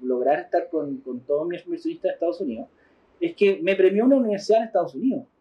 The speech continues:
Es decir, Singularity University en Silicon Valley me premió por haber desarrollado este, esta idea y estuve incubado allá. Y eso me permitió armar una red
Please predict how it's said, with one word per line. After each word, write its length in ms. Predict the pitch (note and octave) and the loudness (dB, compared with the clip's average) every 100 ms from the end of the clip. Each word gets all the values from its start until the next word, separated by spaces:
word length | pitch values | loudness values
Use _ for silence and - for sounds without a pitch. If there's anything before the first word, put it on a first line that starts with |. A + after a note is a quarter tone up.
| _ | _
Es 120 | - - | -18 -12
decir, 160 | A#2 | -12
Singularity 580 | - C3 C#3+ F3+ G3 F#3+ | -8 0 2 2 0 -6
University 800 | D#3+ D3 E3 - G#3 B3+ C#4 - _ _ _ _ _ | -4 -2 -2 -4 -4 -2 -2 -6 _ _ _ _ _
en 180 | B2+ B2 | -8 -6
Silicon 400 | - F3 G3+ A#3+ | -2 0 2 2
Valley 320 | A3+ F#3+ G3+ | 4 4 2
me 140 | E3+ F3 | 0 0
premió 580 | C#4+ D#4+ A#3 G#3 B3+ B3 _ - | 2 4 4 4 0 -8 _ -10
por 120 | A#2+ | -4
haber 120 | A2+ D#3 | -4 -4
desarrollado 480 | D#3+ F#3+ F#3+ G3+ G#3 | -4 -2 0 0 -2
este, 600 | A3+ A3 G#3+ G#3 G#3 G3+ | 0 2 2 2 0 -6
esta 240 | - A#3+ | -4 -2
idea 260 | B3+ G3 F#3+ | 4 4 4
y 60 | |
estuve 260 | F3 A3 A3 | 2 -2 -2
incubado 480 | A3+ F3 G3 F#3 A#2 | 0 2 2 2 0
allá. 200 | G2+ - _ _ _ - | -4 -14 _ _ _ -6
Y 60 | |
eso 140 | E3+ A#3+ | -4 -4
me 100 | A#3+ | -4
permitió 360 | G#3+ E3+ E3+ F#3 | -2 0 4 4
armar 420 | D#3+ D3+ E3 A#3 _ _ _ | 2 0 -2 -4 _ _ _
una 220 | D#3 D3+ C3 | -4 -2 -2
red 360 | C#3 F3+ F3+ | 2 2 2